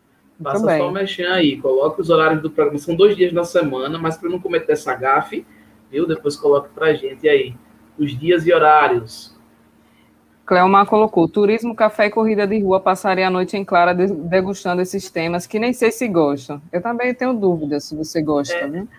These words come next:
Speaker 2: o café foi muito complicado pra mim na pandemia, porque ansiedade e café são coisas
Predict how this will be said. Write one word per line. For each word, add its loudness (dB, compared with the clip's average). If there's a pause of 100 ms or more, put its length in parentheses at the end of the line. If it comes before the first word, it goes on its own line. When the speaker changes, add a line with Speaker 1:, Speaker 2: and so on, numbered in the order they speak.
(140)
Speaker 2:
o 0
café 2
foi 2
muito -4
complicado -4
pra 0
mim -6
na -4
pandemia, -4
porque -4
ansiedade 2
e -8
café 0
são -6
coisas 0